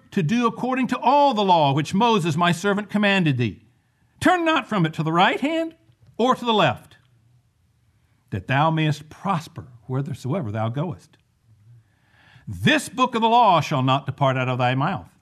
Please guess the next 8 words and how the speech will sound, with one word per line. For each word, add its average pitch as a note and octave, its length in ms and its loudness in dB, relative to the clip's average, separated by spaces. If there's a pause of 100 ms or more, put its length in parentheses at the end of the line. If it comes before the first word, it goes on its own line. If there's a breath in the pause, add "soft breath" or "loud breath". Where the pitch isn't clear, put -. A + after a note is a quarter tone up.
(640 soft breath)
but B2 160 -6
thou G3+ 260 2
shalt A3 300 0
meditate A3 560 0
therein A3 560 0 (420)
day D3+ 460 2
and F3+ 180 -2
night, B2 440 -2